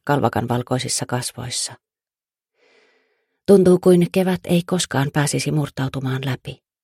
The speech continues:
Tuijotan ulos terassin lasisista liukuovista ja katseeni vaeltaa jääpeitteisellä järven selällä. Tyttäremme Moa on kahdeksantoista kuukauden ikäinen. Istun eteisen kivilattialla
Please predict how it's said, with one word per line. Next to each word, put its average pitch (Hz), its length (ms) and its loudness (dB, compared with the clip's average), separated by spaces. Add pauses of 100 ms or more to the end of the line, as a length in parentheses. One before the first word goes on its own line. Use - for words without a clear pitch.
(760)
Tuijotan 156 480 6
ulos 165 260 0
terassin 156 460 -2
lasisista 151 540 -4
liukuovista 135 800 -4 (480)
ja 156 80 4
katseeni 165 520 2
vaeltaa 151 480 2
jääpeitteisellä 131 920 -2
järven 123 320 -4
selällä. 123 420 -6 (3250)
Tyttäremme 180 540 6
Moa 170 380 4 (120)
on 160 240 4
kahdeksantoista 143 680 2
kuukauden 135 480 -2
ikäinen. 139 500 -6 (800)
Istun 156 340 2
eteisen 160 440 0
kivilattialla 143 880 -2